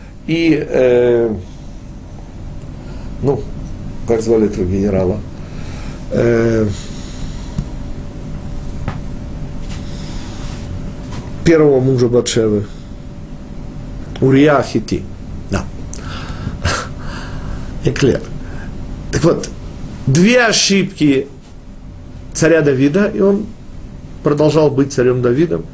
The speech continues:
В чем дело? Ответ очень интересный. Дело в том, что царь Давид ошибается в том, в чем ему не то чтобы позволительно ошибаться, но в том, в чем его ошибка не смертельна. Он ошибается не в расчёте. Расчёты у него всегда были правильные.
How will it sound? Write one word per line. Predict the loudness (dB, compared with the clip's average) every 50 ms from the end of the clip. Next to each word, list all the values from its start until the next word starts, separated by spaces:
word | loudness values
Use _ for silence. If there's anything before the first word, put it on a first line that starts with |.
| -14 -14 -14 -14 -14 -14 -14 -14 -14 -12 -12 -6
В | 0 2
чем | 4 4 4 4
дело? | 4 4 2 2 0 -2 -6 -8 -10 -12 -12 -12 -12 -12 -12 -12 -12 -10 -8 -6 -6 -4 -4 -6 -8 -6 -2
Ответ | 0 0 2 4 6 6 6 6 6 2 -4 -2 0
очень | 2 2 2 0 0
интересный. | 2 4 4 4 4 2 0 -2 0 2
Дело | 4 4 6
в | 4
том, | 4 4
что | 4 2 2
царь | 2 2 2 2 4
Давид | 4 4 4 4 2 2 0 -2
ошибается | -2 0 0 0 2 4 4 6 6 4 4 2 0 -2 -4
в | -4 -6
том, | -2 2 4 6 6 6 4 2 -2 -4 -8 -12 -14 -12 -12 -6
в | 0
чем | 2 4 6 6
ему | 6 4 4
не | 4 4
то | 4 4
чтобы | 4 4 4 2 2
позволительно | 2 2 2 2 4 4 4 4 4 2 0 -2 -2 -4 -4 -2 -2 -4
ошибаться, | -4 -4 -4 -4 -2 -2 -2 0 -2 -2 -4 -4 -6 -6 -8 -8 -8 -8 -8 -6 0 4
но | 6 6 6 6 6 4 2 0
в | -4 -4 0 4
том, | 4 6 6 4 2 0 -4 -8 -8 -8
в | -4 -2
чем | 2 2 2 2
его | 4 4 4 4
ошибка | 4 2 0 0 0 0 0
не | 0 0 0
смертельна. | 0 0 -2 -2 -2 -2 -2 -2 -2 -4 -4 -8 -10 -10 -10 -10 -10 -10 -8 -8 -8 -8 -8 -8 -8 -6 -2 2
Он | 4 4 4
ошибается | 4 4 4 4 4 4 4 4 4 4
не | 4 4 4
в | 4 2
расчёте. | 2 2 2 2 4 4 4 2 2 -2 -6 -6 -4
Расчёты | -2 -2 0 2 2 4 2
у |
него | 2 0
всегда | 0 0 2 2 2
были | 2 0 -2
правильные. | -2 -2 -2 -2 0 0 -2 -2 -4 -4